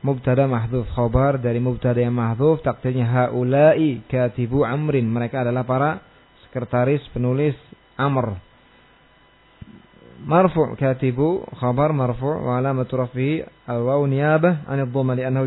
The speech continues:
jam'u mudzakkarin salim. Dan huwa, huwa katib mudhaf. Amrin mudhafun ilaih. Dan juga dibuang nunnya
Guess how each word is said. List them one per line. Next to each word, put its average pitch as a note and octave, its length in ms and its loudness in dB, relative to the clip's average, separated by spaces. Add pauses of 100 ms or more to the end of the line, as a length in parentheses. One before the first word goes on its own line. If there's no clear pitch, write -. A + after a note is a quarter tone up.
jam'u C3 320 -2
mudzakkarin C#3 560 -2
salim. B2+ 480 -2
Dan A2 480 -4
huwa, B2 240 -2
huwa B2+ 240 0 (160)
katib C#3 640 -4
mudhaf. A2+ 400 -4 (480)
Amrin C#3 480 0
mudhafun B2+ 400 -2
ilaih. A#2+ 240 -2 (1400)
Dan D#3 160 6
juga D#3+ 480 8
dibuang E3+ 480 8
nunnya F3 640 4